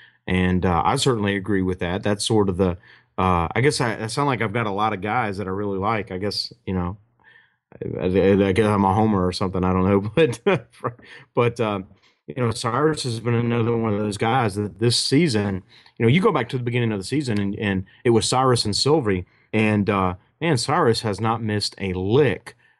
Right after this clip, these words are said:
Um, you know, he's had some up and down, but, you know, he has been, I would say, pretty steady the whole season. And, you know, his starting mate,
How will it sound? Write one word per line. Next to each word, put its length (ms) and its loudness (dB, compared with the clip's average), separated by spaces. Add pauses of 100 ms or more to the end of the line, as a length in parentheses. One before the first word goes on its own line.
(100)
Um, 560 0
you 140 2
know, 180 2
he's 140 -2
had 160 2
some 160 2
up 140 0
and 100 -2
down, 380 0
but, 180 -4 (340)
you 100 -2
know, 140 0
he 200 2
has 200 4
been, 520 -2 (1400)
I 120 0
would 200 2
say, 160 2
pretty 300 2
steady 420 0
the 140 -2
whole 200 2
season. 800 -4
And, 540 2
you 120 2
know, 80 2
his 180 2
starting 460 2
mate, 340 -2